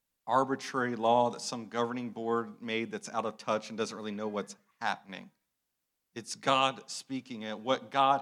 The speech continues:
has said clearly is, "Love your neighbor as yourself." So the,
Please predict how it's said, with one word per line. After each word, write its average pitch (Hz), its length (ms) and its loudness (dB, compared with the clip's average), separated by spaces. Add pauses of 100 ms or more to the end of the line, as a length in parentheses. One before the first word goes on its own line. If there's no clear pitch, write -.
has 117 400 2
said 107 400 0 (480)
clearly 135 760 4 (680)
is, 127 240 0
"Love 123 760 6 (300)
your 113 640 -2 (340)
neighbor 117 640 -4 (340)
as 113 500 -8 (140)
yourself." 113 1160 -6 (2750)
So - 120 -12
the, 123 180 -4